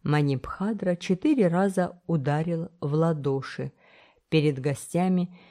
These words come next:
немедленно появился старый сгорбленный индеец с плоской закрытой корзиной в руках.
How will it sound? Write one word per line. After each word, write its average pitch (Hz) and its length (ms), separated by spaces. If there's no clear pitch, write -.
немедленно 240 680
появился 160 920
старый 170 680
сгорбленный 151 920
индеец 151 840
с - 140
плоской 147 760
закрытой 143 600
корзиной 143 720
в 139 140
руках. 131 640